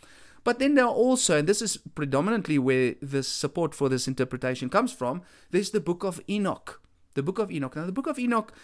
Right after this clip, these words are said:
is not a book in the Bible. It's not a canonical book. Uh, Christians don't believe that it was inspired of God. It wasn't written by one of the apostles. And,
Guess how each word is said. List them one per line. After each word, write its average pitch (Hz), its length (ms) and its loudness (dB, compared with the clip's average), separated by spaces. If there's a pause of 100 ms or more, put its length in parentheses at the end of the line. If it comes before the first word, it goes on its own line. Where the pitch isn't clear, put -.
(180)
is 196 280 0
not 190 340 -2
a 190 80 0
book 147 400 -4
in 165 240 0
the 143 80 0
Bible. 131 440 -2
It's 123 200 -6
not 185 240 -4
a 151 120 -2
canonical 170 680 -2
book. 214 340 -2 (400)
Uh, 139 540 2
Christians 180 460 -2
don't 147 200 2
believe 147 300 -2
that 139 140 0
it 131 100 -6
was 127 160 -6
inspired 143 540 -6
of 127 120 -6
God. 165 340 0
It 156 80 -4
wasn't 160 280 0
written 151 240 0
by 139 80 0
one 131 160 -4
of 123 100 -6
the 123 60 -8
apostles. 247 720 -6 (380)
And, 170 480 -6